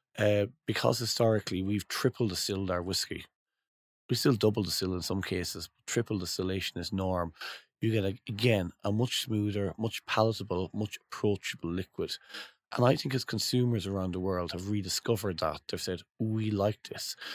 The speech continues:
And not only do they like Irish whiskey, they are experimenting, they're, uh, exploring more different brands and expressions across the category.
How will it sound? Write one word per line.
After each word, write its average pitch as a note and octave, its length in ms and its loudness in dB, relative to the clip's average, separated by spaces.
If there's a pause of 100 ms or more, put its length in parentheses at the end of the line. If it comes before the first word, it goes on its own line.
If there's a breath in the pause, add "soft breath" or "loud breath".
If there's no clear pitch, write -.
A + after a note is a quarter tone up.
(180 loud breath)
And G2+ 140 2
not A2+ 100 4
only A2+ 240 2
do G2 100 -4
they F#2+ 100 -2
like G#2+ 300 2
Irish A2+ 280 2
whiskey, A2+ 420 0 (380 loud breath)
they G#2 340 4
are F#2 500 0
experimenting, G#2 1080 0
they're, F2 320 -2 (420 loud breath)
uh, - 380 0
exploring A#2 720 2
more A2+ 340 4
different G#2 380 -2
brands G#2 400 2
and G2 80 -4
expressions G2 560 -2
across F#2+ 320 -2
the G2 80 -4
category. F#2+ 720 0